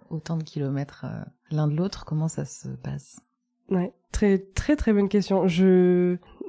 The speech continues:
Speaker 2: je pense que je faisais confiance aveuglément dans le sens où il y avait pas le choix. Avant qu'il parte, euh, qu'il redéménage à La Réunion,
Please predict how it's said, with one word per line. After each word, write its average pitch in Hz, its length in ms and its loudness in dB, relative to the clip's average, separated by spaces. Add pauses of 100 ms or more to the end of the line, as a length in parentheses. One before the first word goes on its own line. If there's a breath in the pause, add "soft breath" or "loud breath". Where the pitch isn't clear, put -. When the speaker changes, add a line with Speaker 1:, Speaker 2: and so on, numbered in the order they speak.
Speaker 2:
je 220 180 6
pense 269 380 4
que 226 140 6
je 196 240 4
faisais 247 880 4 (580)
confiance - 840 -2 (360)
aveuglément 214 720 4
dans 247 120 4
le 208 40 4
sens 233 300 0
où - 20 6
il 214 60 6
y 208 40 8
avait 196 100 6
pas 202 120 2
le 196 60 4
choix. 247 320 -2 (200)
Avant 202 420 4
qu'il 196 240 -4
parte, - 440 -2
euh, 175 280 0
qu'il 190 200 -2
redéménage 196 600 4
à 196 60 4
La 180 140 0
Réunion, 180 420 2